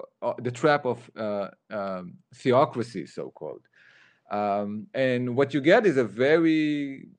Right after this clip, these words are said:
uh, uh, confused, um, uh, uh, piece of legislation that ultimately gives you one message: the state should and has the right to prefer Jews over non-Jews. What's Jewish about it? Uh, I think there's,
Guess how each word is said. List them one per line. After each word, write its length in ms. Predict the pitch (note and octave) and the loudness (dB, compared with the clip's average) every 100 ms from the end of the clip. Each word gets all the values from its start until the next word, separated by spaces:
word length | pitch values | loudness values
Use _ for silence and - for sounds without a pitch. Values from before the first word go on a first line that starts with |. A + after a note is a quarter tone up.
| _ | _
uh, 60 | A2 | -8
uh, 420 | G#2+ - G#2+ G#2+ A2 | -8 -6 -6 -8 -6
confused, 960 | - A#2+ A#2+ D3+ E3 E3+ D#3+ C3+ A#2+ _ _ _ _ _ _ _ - | -2 -2 -2 0 4 8 6 4 -8 _ _ _ _ _ _ _ -6
um, 760 | G#2 G#2 G2+ G2+ G2 G2 G2+ | -4 -2 -4 -4 -6 -8 -10
uh, 40 | - | -12
uh, 340 | G2+ - G#2 | -12 -10 -14
piece 200 | G2 C#3 | -6 -6
of 120 | D3+ C#3+ | -4 0
legislation 920 | C#3 C3 D#3+ A3 D4+ - D#3+ D#3 C3+ | -2 0 2 2 2 2 2 2 2
that 280 | C#3+ C#3 _ - | 2 2 _ 4
ultimately 1160 | F3+ B3+ G3 G3 F3 E3+ D3+ C#3+ C3+ C#3 - _ - - _ | 6 6 2 4 4 2 -2 -2 -2 -4 -8 _ -20 -20 _
gives 200 | A#2 D3 C#3 | -2 0 0
you 60 | |
one 260 | A#2+ C3+ B2+ | 2 2 2
message: 640 | B2+ B2+ C#3 B2 A2 - _ _ _ _ _ _ _ _ _ _ _ | 0 0 2 2 0 -10 _ _ _ _ _ _ _ _ _ _ _
the 120 | A#2 A#2+ | -8 -2
state 380 | C#3 C#3+ C#3 | 4 4 4
should 360 | - D#3 D3 B2 | 0 0 2 0
and 120 | A2 | -4
has 240 | G2+ C3 A#2+ | -2 -2 -2
the 100 | A#2 | -2
right 340 | A2 A2+ A2 A2 | 2 2 2 -4
to 80 | - | -12
prefer 380 | G2 G#2 A#2 G#2+ | -10 -8 -2 -2
Jews 340 | G2 A2 G2+ | -2 -4 -2
over 200 | G2 F2+ | -4 -4
non-Jews. 600 | F2+ E2+ E2+ - - _ _ - | -6 -6 -8 -14 -20 _ _ -10
What's 360 | B2+ D3 - | 0 0 0
Jewish 320 | B2 D#3 B2+ | -2 -2 0
about 320 | C3 C3+ C3+ D3+ | 0 2 2 2
it? 240 | D#3+ - | -2 -4
Uh, 220 | F2+ F2 | -8 -6
I 80 | F#2 | -6
think 260 | A#2+ D3 B2 | -6 -8 -4
there's, 220 | A#2+ | -6